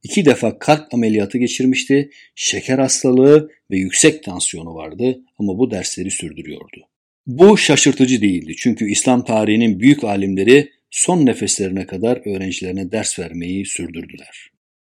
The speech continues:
Gülen yirmi dokuz Haziran iki bin on beş günü ders halkasındaki Hindistanlı öğrencisine sorular sormaya başladı ve sözü Gandhi'ye getirip şöyle dedi.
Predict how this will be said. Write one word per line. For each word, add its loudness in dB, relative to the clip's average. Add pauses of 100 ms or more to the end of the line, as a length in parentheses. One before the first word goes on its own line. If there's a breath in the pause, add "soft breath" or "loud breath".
(240)
Gülen 2
yirmi 0
dokuz 0
Haziran 4
iki -2
bin 0
on 2
beş -2
günü 0
ders -2
halkasındaki -4
Hindistanlı 0
öğrencisine -2
sorular -4
sormaya -8
başladı -4 (360 loud breath)
ve -2
sözü -2
Gandhi'ye 0
getirip -4
şöyle -6
dedi. -18